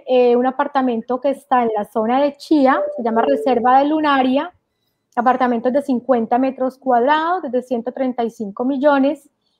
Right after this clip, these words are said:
y, eh, el tiempo de entrega sería para el dos mil veintitrés.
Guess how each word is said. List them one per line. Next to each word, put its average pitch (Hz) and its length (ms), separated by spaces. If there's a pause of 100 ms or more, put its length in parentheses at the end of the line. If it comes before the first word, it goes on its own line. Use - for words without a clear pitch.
(200)
y, 349 480
eh, 240 480
el 269 140
tiempo 254 280
de 294 60
entrega 285 300
sería 302 320
para 240 100
el 226 100
dos 214 120
mil 208 200
veintitrés. 208 760